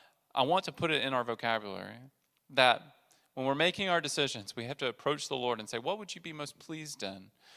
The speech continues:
And sometimes that isn't more money. Sometimes that isn't more comfort. Sometimes that isn't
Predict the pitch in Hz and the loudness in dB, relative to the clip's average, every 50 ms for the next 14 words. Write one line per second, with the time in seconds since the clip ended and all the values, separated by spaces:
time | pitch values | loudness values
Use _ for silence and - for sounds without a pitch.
0 | - - - - 180 - - 185 196 220 208 220 190 175 151 160 156 156 - - | -20 -8 -4 -2 -2 2 4 4 4 4 4 2 2 4 4 4 2 2 2 2
1 | 190 214 190 165 143 120 110 - _ _ _ _ _ _ _ - 127 123 117 120 | 0 0 0 -2 -6 -8 -8 -12 _ _ _ _ _ _ _ -4 -2 -2 0 0
2 | 120 117 107 104 113 131 143 147 - - - 160 165 160 185 175 156 135 - 156 | 0 0 0 0 -2 -4 -8 -12 -10 -6 -6 -4 -2 0 0 0 0 2 2 2
3 | 151 - - 175 185 185 180 151 143 131 135 - - _ _ _ _ _ _ _ | 2 2 2 4 4 4 4 4 2 2 0 0 -4 _ _ _ _ _ _ _
4 | _ - 127 127 127 127 120 - 117 123 113 104 - 127 131 135 - - 143 143 | _ -6 0 4 4 4 4 4 2 0 0 0 -2 -4 -4 -4 -6 -6 -6 -4
5 | 135 170 160 147 127 143 135 - - 147 185 185 170 147 135 131 127 | -4 -4 -4 -2 0 -2 -2 -2 0 0 2 2 2 2 0 -2 -2